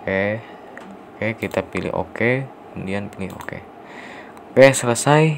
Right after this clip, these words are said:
Jadi deh, jadi sebuah bumi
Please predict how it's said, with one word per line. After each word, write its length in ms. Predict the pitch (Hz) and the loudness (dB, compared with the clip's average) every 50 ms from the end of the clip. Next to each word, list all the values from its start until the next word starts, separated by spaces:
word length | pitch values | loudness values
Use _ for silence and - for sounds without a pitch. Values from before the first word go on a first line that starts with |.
| - - - - - - 101 | -4 -10 -16 -16 -14 -6 -2
Jadi 360 | 104 98 98 95 98 104 107 - | 0 2 2 2 2 0 -2 -2
deh, 200 | - 95 98 - - - | -2 -2 -2 -4 -4 -4
jadi 240 | - - - - - | -6 -6 -6 -6 -8
sebuah 560 | - - - 101 101 101 101 104 107 107 104 - - - - - - - - - - - - - - - - - - | -8 -8 -6 -4 -2 2 6 6 6 6 4 0 -6 -14 -16 -16 -16 -16 -18 -18 -18 -20 -20 -20 -20 -18 -14 -4 2
bumi 560 | 104 110 113 113 113 107 110 110 120 117 | 6 8 10 10 8 8 6 4 2 2